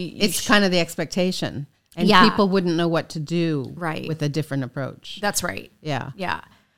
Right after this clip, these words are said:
Speaker 2: Yeah, and so I do think that, um, the approach you take depends on the type of property it is, where it is, the amount of activity, um, and it's not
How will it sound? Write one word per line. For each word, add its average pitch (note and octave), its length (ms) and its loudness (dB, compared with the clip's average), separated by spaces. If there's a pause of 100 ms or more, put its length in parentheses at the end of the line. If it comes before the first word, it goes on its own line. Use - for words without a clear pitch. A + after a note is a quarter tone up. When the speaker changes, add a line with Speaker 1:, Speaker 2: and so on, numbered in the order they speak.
(120)
Speaker 2:
Yeah, A3 360 8
and A#3 140 4
so A3+ 100 6
I G3+ 120 8
do G#3+ 180 4
think F3+ 300 2
that, D#3 340 0
um, C#3 400 -2 (500)
the F3+ 140 -2
approach F#3 340 0
you E3+ 60 0
take D#3+ 360 -2
depends D#3+ 500 0
on D3+ 360 2
the C#3+ 80 -6
type - 380 -6
of E3+ 140 -10
property F3+ 340 2
it E3+ 80 -2
is, F3 300 0
where D3 340 -2
it E3+ 140 -2
is, E3 840 -4 (120)
the D3 220 -2
amount C#3+ 260 0
of C#3+ 60 -2
activity, E3 920 -2 (640)
um, C#3+ 460 -2
and E3+ 200 2
it's D#3+ 140 -2
not E3+ 260 2